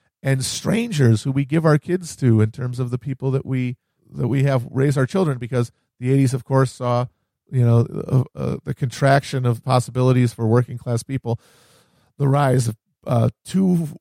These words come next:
earner households where both parents had to work, and that meant kids being sent to daycare facilities. So you are not in, you don't have, uh, influence over your children the way you used to, both in terms of where they spend the day and what they're consuming because of a popular culture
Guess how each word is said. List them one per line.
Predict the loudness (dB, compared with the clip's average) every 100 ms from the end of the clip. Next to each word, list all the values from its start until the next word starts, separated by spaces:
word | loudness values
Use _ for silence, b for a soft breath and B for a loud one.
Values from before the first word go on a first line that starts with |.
| -4
earner | 0 2 2
households | 0 0 -2 -2 -4 -4
where | -4
both | -2 0 0 0
parents | -2 -2
had | -2 -6
to | -6
work, | 0 0 0 -2
and | -2
that | -2 -2
meant | -6 -6
kids | -8 -6 -6
being | -4 -4
sent | -4 -4 -6
to | -4 0 2 2 -2
daycare | -2 -2 0 0 0
facilities. | 0 -4 0 2 2 0 -4 b b b b
So | -8 -2
you | 0 2 2
are | 0 0
not | 0 0
in, | 0 -4
you | -2 -2
don't | 0 0
have, | 0 -2 -8 _ _
uh, | -4 -4 -2
influence | -6 -2 0 0
over | -2 0
your | 0
children | -2 0 2 2
the | 2
way | 2 4
you |
used | 4 4 2 0
to, | -2 -2 -2 _ _ _
both | 2 4 4
in | 0
terms | -4 -2 0
of | -2 -2
where | -4 0 4
they | 4
spend | 2 2 0
the | 0
day | 0 0 0
and | -4 -2
what | -2
they're | -2 -6
consuming | -10 -8 -4 -2 -2
because | -4 -6 -4
of | -4
a |
popular | -2 0 0 -2
culture | 0 0 0 -2